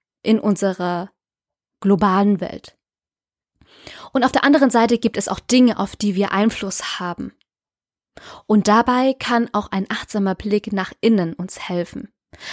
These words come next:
Das heißt, auch annehmen, was wir nicht ändern können. Wir können diese fortschreitende Digitalisierung nicht ändern, aber wir können daraus etwas Neues kreieren. Das heißt,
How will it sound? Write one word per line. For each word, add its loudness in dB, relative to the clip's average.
Das -4
heißt, -6
auch -6
annehmen, 4
was -2
wir 4
nicht -2
ändern 0
können. -6
Wir 0
können 4
diese -4
fortschreitende -2
Digitalisierung 0
nicht 0
ändern, 2
aber 0
wir 4
können 4
daraus -2
etwas -12
Neues 4
kreieren. -8
Das 0
heißt, 0